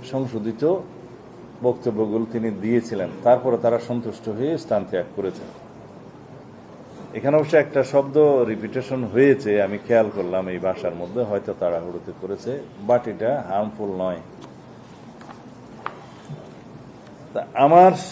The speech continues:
বক্তব্য হলো, জুলাই গণ অভ্যুত্থানের, ছাত্র গণ অভ্যুত্থান দুই হাজার চব্বিশের ভূমিকা আমাদের জাতীয় জীবনে একটি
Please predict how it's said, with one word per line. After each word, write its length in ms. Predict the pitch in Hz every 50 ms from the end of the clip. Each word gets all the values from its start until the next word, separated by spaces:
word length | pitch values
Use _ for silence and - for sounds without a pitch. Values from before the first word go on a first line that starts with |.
| - - - - - - - - 107 117
বক্তব্য 540 | 127 139 139 - - - _ _ _ - 120
হলো, 300 | 120 135 143 143 117 95 - - _ _ _ _ _ _ - - - - - - - - - - - - - - - - - - - - 113 110
জুলাই 400 | 117 135 139 143 143 147 147 143
গণ 200 | 131 135 135 135
অভ্যুত্থানের, 680 | 139 135 123 110 107 127 139 131 147 151 139 131 110 98 - - - - - - - - - - - - - - - - - - - - - - - - - -
ছাত্র 340 | - 131 127 - 139 143 139
গণ 180 | 131 139 135
অভ্যুত্থান 480 | 131 131 123 131 139 131 135 147 143 139
দুই 120 | 127 127
হাজার 200 | 127 131 131 139
চব্বিশের 600 | - 135 - 127 113 104 101 110 101 - 113 104 - - - - - - - - - - - - - - - - - - - - - - - - - - - - - - -
ভূমিকা 500 | 90 110 135 143 147 139 143 127 101 - - - - - - - - - - - - - - - - -
আমাদের 380 | 113 120 135 139 143 143 127
জাতীয় 460 | 120 127 120 110 107 - 110 107 101 95
জীবনে 420 | 87 92 87 90 90 90 90 107 - - - - - - - - - - - - - - - - - - - -
একটি 420 | 110 101 - - 120 110 101 -